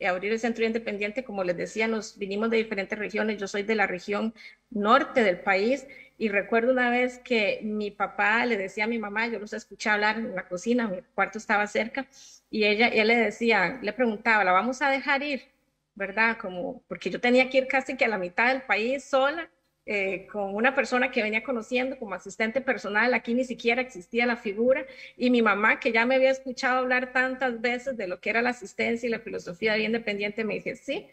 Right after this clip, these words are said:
porque hay que dejarla volar, porque ella tiene que aprender a volar, porque ella ti-, es igual como cualquiera de los otros, de los o-, de mis otros hermanos", ¿verdad? Y tenía que, que tomar, eh, aprender,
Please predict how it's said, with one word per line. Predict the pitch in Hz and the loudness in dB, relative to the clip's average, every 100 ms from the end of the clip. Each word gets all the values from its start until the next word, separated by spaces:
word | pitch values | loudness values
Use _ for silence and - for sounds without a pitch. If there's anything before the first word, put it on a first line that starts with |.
| _ _ | _ _
porque | 233 226 214 | -2 2 2
hay | |
que | 214 254 | 4 2
dejarla | 240 226 226 233 | 4 2 2 0
volar, | 208 202 247 247 | 2 2 0 -2
porque | 196 - | -10 -6
ella | 214 226 | -4 0
tiene | 247 240 | 0 0
que | 240 | -4
aprender | - 190 190 226 | -4 -6 -4 0
a | 233 | 0
volar, | 208 220 240 | 2 2 0
porque | - - | -4 -4
ella | 208 220 | -4 -2
ti-, | - | 0
es | 220 226 | 0 0
igual | 254 226 233 | -2 2 2
como | 240 226 - | 0 -4 -2
cualquiera | 190 180 220 220 233 | -4 -2 0 2 4
de | 220 | 2
los | 190 - | 0 -2
otros, | 214 233 233 240 - - _ | -4 -2 -2 -4 -12 -20 _
de | 202 | -4
los | 196 | 0
o-, | 226 220 - | 0 -2 -2
de | 202 196 | 0 0
mis | 190 185 | 0 -2
otros | 220 233 240 | -4 -4 -4
hermanos", | 208 208 233 254 226 | 0 2 2 0 -4
¿verdad? | 196 190 220 | -6 -2 0
Y | 233 | 0
tenía | 202 196 208 | -4 -4 -4
que, | - 226 180 - _ _ _ | -2 -4 -4 -12 _ _ _
que | - 214 196 143 - | 0 2 2 0 -4
tomar, | 214 202 220 247 | -4 2 4 4
eh, | 269 269 214 | 4 2 2
aprender, | 190 196 208 196 208 269 269 - | 0 0 -4 -2 2 2 0 -10